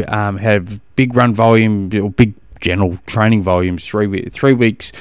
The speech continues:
and then on the fourth weeks, um, we'd actually give him two. He'd, he'd, he'd have about the same run volume, but it was spread further out through the week. So he'd, his easy <laughs> runs, um, were two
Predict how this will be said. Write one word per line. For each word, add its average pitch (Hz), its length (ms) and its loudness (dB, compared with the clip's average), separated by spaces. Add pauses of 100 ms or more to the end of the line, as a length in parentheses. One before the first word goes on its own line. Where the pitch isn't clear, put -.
(220)
and - 120 4
then 117 80 6
on 107 160 6
the 98 60 -4
fourth 156 440 4
weeks, 104 360 2 (460)
um, 101 720 -6 (500)
we'd 139 220 6
actually 127 260 0
give 120 140 6
him 117 160 4
two. 131 500 8
He'd, 139 240 2
he'd, 147 460 2
he'd 135 320 0
have 180 240 4
about 175 200 2
the 143 80 -2
same 135 360 4
run 131 240 6
volume, 147 600 6
but 120 120 4
it 101 80 -4
was 120 100 0
spread 123 320 4
further 110 340 6
out 107 160 4
through 117 200 2
the 98 80 2
week. 98 160 2
So 110 140 2
he'd, 107 240 2
his 113 260 0
easy 131 440 2
<laughs> - 40 -6
runs, 110 580 0 (560)
um, 107 380 2
were 107 140 6
two 113 600 2